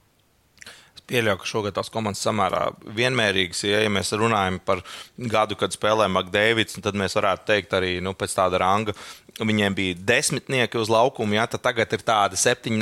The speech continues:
astotnieki, ja, septītnieki, astotnieki pēc savas kvalitātes, mm, kāds varbūt ir astoņi plus, un līdz ar to viņam tās, eh, vidējais hokejists ir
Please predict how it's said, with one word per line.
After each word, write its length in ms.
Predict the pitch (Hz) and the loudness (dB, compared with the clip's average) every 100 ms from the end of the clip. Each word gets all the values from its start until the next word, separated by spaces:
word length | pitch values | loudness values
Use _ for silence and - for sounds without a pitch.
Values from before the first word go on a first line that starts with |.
| 123 | 0
astotnieki, 600 | - 123 104 98 90 98 | 2 0 0 0 0 0
ja, 140 | 104 | 0
septītnieki, 600 | 120 127 - 101 101 101 | 2 0 0 -2 0 0
astotnieki 520 | 139 - 190 190 170 175 | 0 0 0 0 0 -2
pēc 160 | - | 0
savas 240 | 143 123 - | 2 2 2
kvalitātes, 580 | 147 123 120 104 92 107 - - - - | 2 2 2 0 -2 -14 -16 -18 -18 -12
mm, 260 | 101 120 107 | -6 -4 0
kāds 240 | 117 - | 0 0
varbūt 300 | 110 104 - | 0 0 2
ir 80 | 107 | 2
astoņi 380 | 131 113 101 92 | 2 0 0 -2
plus, 320 | 123 180 - - - - | -2 -2 -2 -10 -20 -4
un 160 | 110 | -2
līdz 240 | 110 131 123 | 0 2 2
ar 60 | |
to 180 | - 131 | 2 2
viņam 280 | 127 110 104 | 2 0 2
tās, 320 | 107 104 - - - _ | 2 0 -4 -10 -20 _
eh, 220 | 110 107 98 _ _ - - 147 - _ _ _ | 0 2 0 _ _ -20 -20 -20 -20 _ _ _
vidējais 500 | - 151 135 110 101 | -6 0 4 4 4
hokejists 540 | 139 - 127 101 - 113 | 2 2 2 0 0 -2
ir 240 | 104 101 | -2 -2